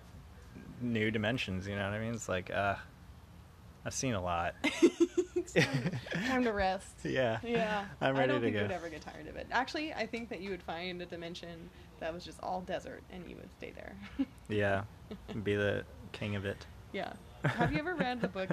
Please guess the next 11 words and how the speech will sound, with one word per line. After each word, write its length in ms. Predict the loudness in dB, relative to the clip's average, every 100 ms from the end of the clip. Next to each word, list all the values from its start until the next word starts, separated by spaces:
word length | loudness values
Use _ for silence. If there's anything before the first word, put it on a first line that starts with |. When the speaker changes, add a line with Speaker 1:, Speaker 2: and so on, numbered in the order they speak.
| -2
Speaker 1:
<laughs> 80 | -4
Speaker 2:
uh, 260 | -2 -2 -2
Ender's 220 | -4 -6 -6
Game? 340 | -6 -6 -8 -10 -16 -18 -2
Speaker 1:
No, 280 | 2 6 6
I 80 | 4
haven't. 340 | 4 2 0 -6 -10 -16 -8
Speaker 2:
Um, 720 | -2 0 0 -2 -4 -6 -10 -14 -18 -18 -14
that 200 | -12 -8
book 160 | -8 -8
is, 360 | -10 -12 -14